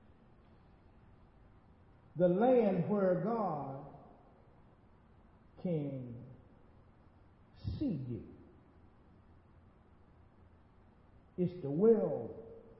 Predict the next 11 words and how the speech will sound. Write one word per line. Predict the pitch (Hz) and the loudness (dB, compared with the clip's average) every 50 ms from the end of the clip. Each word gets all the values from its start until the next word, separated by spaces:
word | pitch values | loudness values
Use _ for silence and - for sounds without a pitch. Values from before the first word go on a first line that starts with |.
| - - - - - - - - - - - - - | -20 -20 -20 -20 -20 -20 -20 -20 -20 -20 -20 -8 -2
of | - 165 151 | 0 0 0
an | 151 151 - | 0 -2 0
oak, | 233 214 170 - - - - - - - - - - - - - - - - - - - - - - - - - - - - - - 131 | 0 0 0 -2 -6 -12 -14 -16 -18 -20 -20 -20 -20 -20 -20 -20 -20 -20 -20 -20 -20 -20 -20 -20 -20 -20 -20 -20 -20 -20 -20 -20 -14 -8
Beersheba. | 131 147 135 117 - - 185 143 117 117 101 92 - - - - - 147 | -6 -6 -6 -6 -6 -4 -4 -4 -4 -6 -10 -12 -14 -20 -20 -16 -10 -10
That's | 156 - - | -10 -6 -6
what | 185 170 131 | -6 -6 -6
it | 117 120 131 147 | -8 -10 -8 -6
means. | 165 151 113 95 95 98 110 123 135 143 | -6 -6 -6 -8 -12 -14 -14 -12 -10 -10
It's | 139 - - - - - | -12 -12 -16 -20 -18 -16
that | 175 160 - - - - | -14 -14 -16 -14 -10 -6
place | 240 208 180 | -6 -4 -6